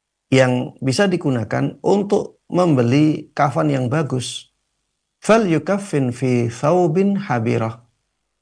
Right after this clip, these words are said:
Maka hendaklah dia, eh,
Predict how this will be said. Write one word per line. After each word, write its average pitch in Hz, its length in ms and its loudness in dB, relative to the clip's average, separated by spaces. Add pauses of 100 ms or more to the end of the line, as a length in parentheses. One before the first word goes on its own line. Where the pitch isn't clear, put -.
(680)
Maka 123 320 2
hendaklah 117 320 4
dia, 135 200 4 (3500)
eh, 107 480 -2